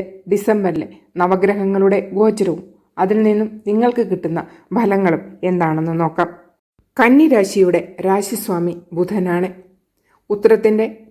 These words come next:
രണ്ട്, മൂന്ന്, നാല് പാദങ്ങൾ, അത്തം, ചിത്തിരയുടെ ഒന്ന്, രണ്ട് പാദങ്ങൾ അടങ്ങിയ നക്ഷത്രങ്ങളാണ് കന്നി രാശിയിൽ ഉൾപ്പെടുന്നത്. ഈ പ്രവചനം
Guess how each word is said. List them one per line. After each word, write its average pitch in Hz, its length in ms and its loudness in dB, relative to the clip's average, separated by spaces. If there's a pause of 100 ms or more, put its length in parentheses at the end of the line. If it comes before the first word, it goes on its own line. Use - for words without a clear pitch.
രണ്ട്, 214 440 2
മൂന്ന്, 214 280 0 (160)
നാല് 214 300 2
പാദങ്ങൾ, 170 460 -2 (440)
അത്തം, 226 360 -4 (340)
ചിത്തിരയുടെ 214 840 2
ഒന്ന്, 202 280 -2
രണ്ട് 180 340 0
പാദങ്ങൾ 175 500 -2 (100)
അടങ്ങിയ 180 340 -2 (300)
നക്ഷത്രങ്ങളാണ് 175 840 0 (440)
കന്നി 226 240 4
രാശിയിൽ 170 460 0 (120)
ഉൾപ്പെടുന്നത്. 170 800 -4 (380)
ഈ 277 200 4
പ്രവചനം 170 400 0